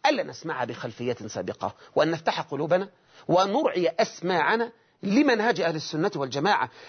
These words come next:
هذا المنهج الذي لا حرج ولا ضير أن نخرجه للوجود، أن نخرجه للوجود، فإن كثيراً من الناس يستصعب علينا أن نتكلم بهذه الأشياء،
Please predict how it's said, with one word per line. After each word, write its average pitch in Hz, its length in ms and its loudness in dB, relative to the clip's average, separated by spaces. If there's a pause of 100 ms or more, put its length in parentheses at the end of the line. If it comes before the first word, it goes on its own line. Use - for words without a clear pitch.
هذا 320 280 4
المنهج 311 540 -2 (260)
الذي 349 240 4
لا 285 100 6
حرج 233 360 2
ولا 175 160 2
ضير 143 260 -4 (240)
أن 269 120 2
نخرجه 180 520 -4
للوجود، 147 640 -2 (500)
أن - 100 -2
نخرجه 240 480 4
للوجود، 208 420 4
فإن 226 200 0
كثيراً 302 540 4
من 247 200 0
الناس 226 380 0 (500)
يستصعب 302 560 2
علينا 294 340 4
أن 240 60 -2
نتكلم 226 400 -2
بهذه 180 260 -2
الأشياء، 160 460 -2